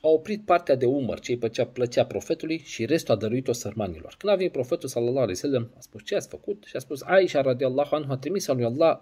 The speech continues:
am tăiat o oaie, un curban, udhi. Mă rog, am sacrificat un animal. Am oprit partea, umărul, care îți place, și am dăruit restul pe calea lui Allah sărmanilor.”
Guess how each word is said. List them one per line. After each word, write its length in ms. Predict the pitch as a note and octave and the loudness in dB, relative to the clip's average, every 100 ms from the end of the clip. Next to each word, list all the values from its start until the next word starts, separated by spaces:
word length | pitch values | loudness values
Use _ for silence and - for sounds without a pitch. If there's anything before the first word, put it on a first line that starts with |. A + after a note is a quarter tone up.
| - | 0
am 160 | F#3 | -2
tăiat 400 | E3+ C#3+ D#3+ F3 | 0 0 0 0
o 40 | D3 | 0
oaie, 360 | C#3 F#2 - _ _ _ _ - | 0 -2 -6 _ _ _ _ -8
un 120 | D3+ | -6
curban, 440 | - C#3 A2+ - - | -2 -2 -2 -4 -4
udhi. 340 | B3 - - _ _ _ _ _ _ _ _ _ _ - - | -6 -6 -14 _ _ _ _ _ _ _ _ _ _ -20 -8
Mă 120 | F3+ | -6
rog, 140 | - - _ | -6 -10 _
am 220 | B3+ C#4+ | -8 -8
sacrificat 600 | A3+ G#3 G#3 F3 F#3 F#3 | -4 -4 -4 -4 2 2
un 100 | F#3 | 2
animal. 400 | D3+ C#3+ G2 - _ - - - - | -2 -2 -4 -6 _ -20 -20 -20 2
Am 260 | G3 G3 - | 4 6 6
oprit 720 | F#3 F3+ C#4 C4 - - _ _ _ _ _ _ - | 4 4 2 0 -2 -20 _ _ _ _ _ _ -2
partea, 520 | F3+ F#3 - G2 - _ _ | -2 -2 -4 -6 -8 _ _
umărul, 640 | C3 A2 G2+ A2 G#3 - _ _ _ _ | -2 -2 -4 -4 -6 -10 _ _ _ _
care 180 | C#3 D3+ | -2 0
îți 160 | - | -2
place, 400 | - F#2+ - C3+ - | -8 -10 -8 -10 -10
și 160 | - | -4
am 120 | E3+ | -2
dăruit 360 | B2+ A2+ D#3 - | 0 0 0 -2
restul 420 | A2+ F3 - F3 - _ _ _ _ _ _ _ | -2 -2 -2 -8 -10 _ _ _ _ _ _ _
pe 100 | G#2 | -10
calea 260 | - A2 | -4 -2
lui 140 | G#2 G2 | -4 -6
Allah 300 | F#2 G2+ F#3+ | -4 -2 -4
sărmanilor.” 720 | - F3 C3+ A#2 F2 - - | -2 0 2 0 -2 -8 -16